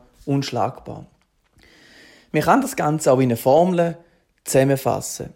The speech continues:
Und zwar für euch wichtig, der Output muss immer grösser sein,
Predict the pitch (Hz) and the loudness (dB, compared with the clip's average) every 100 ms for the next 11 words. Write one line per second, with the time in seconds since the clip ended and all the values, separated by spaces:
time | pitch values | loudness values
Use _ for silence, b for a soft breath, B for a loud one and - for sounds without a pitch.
0 | - 131 - - 139 196 214 214 - 131 | -8 -8 -6 -2 0 0 0 -6 -4 2
1 | 139 143 165 185 - 175 - - - - | 4 4 0 -6 -8 -10 -8 -8 -8 -4
2 | 110 175 247 - - 220 - - - b | 0 0 0 -4 -4 -2 -4 -16 -20 b
3 | b b b 127 - - 185 214 202 175 | b b b -6 -6 0 2 4 2 0
4 | 147 156 160 156 - 143 151 | 0 0 -2 -6 -4 -4 -4